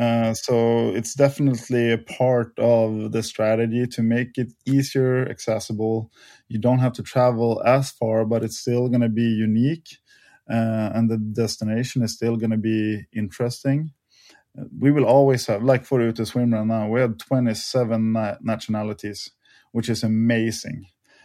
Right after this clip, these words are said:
uh, for a race, small, <laughs> yeah, small race on Ute in Sweden. Uh,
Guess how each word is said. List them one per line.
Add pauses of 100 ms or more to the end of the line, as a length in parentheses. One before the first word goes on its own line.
(140)
uh,
for
a
race, (140)
small, (460)
<laughs>
yeah,
small
race (140)
on
Ute (300)
in
Sweden. (560)
Uh,